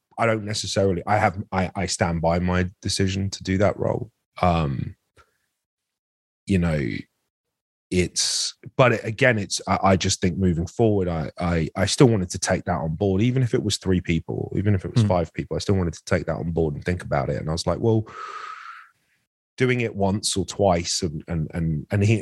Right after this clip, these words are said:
Speaker 1: you know, it was more than just that, obviously, you know. Um, this wasn't a show about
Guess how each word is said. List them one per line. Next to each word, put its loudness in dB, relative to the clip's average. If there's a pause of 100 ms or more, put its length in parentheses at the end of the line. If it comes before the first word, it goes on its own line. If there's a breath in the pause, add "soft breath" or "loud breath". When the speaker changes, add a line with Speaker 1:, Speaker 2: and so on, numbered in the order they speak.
(120)
Speaker 1:
you 4
know, 0
it -4
was -4
more 4
than 0
just -4
that, 4
obviously, -6
you -12
know. -6 (220)
Um, -2 (440)
this 0
wasn't 2
a 0 (640 loud breath)
show 2
about -2